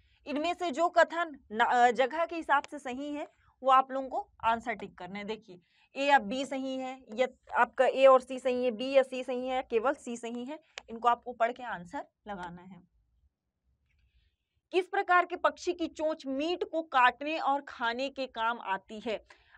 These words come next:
अब देखिए चोंच, अ, हम लोगों ने देखा था कि जब एग्जाम हुआ था सी टेट का, तो वहाँ अचानक से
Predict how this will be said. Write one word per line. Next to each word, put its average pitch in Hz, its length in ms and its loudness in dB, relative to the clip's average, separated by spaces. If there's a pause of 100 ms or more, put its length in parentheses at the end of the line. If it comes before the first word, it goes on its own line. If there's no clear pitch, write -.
अब 320 100 6
देखिए 320 380 -2
चोंच, 240 540 -6 (1000)
अ, 269 40 4
हम 277 360 6
लोगों 311 260 0
ने 330 100 -2
देखा 294 280 0
था 330 200 -2
कि 294 300 -6
जब 269 220 0
एग्जाम 262 340 2
हुआ 311 120 -2
था 294 100 -4
सी 285 200 -8
टेट 269 200 -6
का, 302 120 -2
तो 302 100 -8
वहाँ 269 260 -4
अचानक 254 440 -4
से 330 240 -8